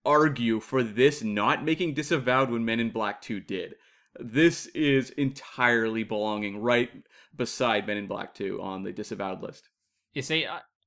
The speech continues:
Speaker 2: a part of me wants to run to the aid of this film. <laughs>
Speaker 1: Why?
Speaker 2: Well, I don't know.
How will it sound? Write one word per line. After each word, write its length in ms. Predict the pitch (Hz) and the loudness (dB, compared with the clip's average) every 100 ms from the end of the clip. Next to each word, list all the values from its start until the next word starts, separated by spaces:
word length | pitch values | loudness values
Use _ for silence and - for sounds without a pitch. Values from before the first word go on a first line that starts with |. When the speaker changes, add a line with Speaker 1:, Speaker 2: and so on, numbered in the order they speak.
| _ - | _ -14
Speaker 2:
a 60 | |
part 260 | - 190 226 | -2 2 2
of 60 | 202 | 0
me 100 | 180 | -4
wants 280 | 139 151 - | -4 -6 -8
to 200 | 143 127 117 | -6 -6 -2
run 260 | 117 127 | 0 0
to 120 | 120 | -2
the 160 | 117 123 | -4 -2
aid 240 | 107 123 131 | 0 0 0
of 80 | |
this 160 | 127 135 | -4 -6
film. 240 | 135 135 160 - - - - - | -2 -4 -4 -12 -16 -20 -20 -18
<laughs> 540 | - - 233 _ - | -18 -16 -18 _ -8
Speaker 1:
Why? 420 | 107 110 107 202 110 - - - - - - - - - - | 0 4 6 6 4 6 6 6 -4 -6 -8 -8 -10 -6 4
Speaker 2:
Well, 420 | 226 214 208 131 | 8 10 8 6
I 280 | 185 165 - | 6 8 8
don't 100 | 160 | 8
know. 240 | 202 175 | 8 8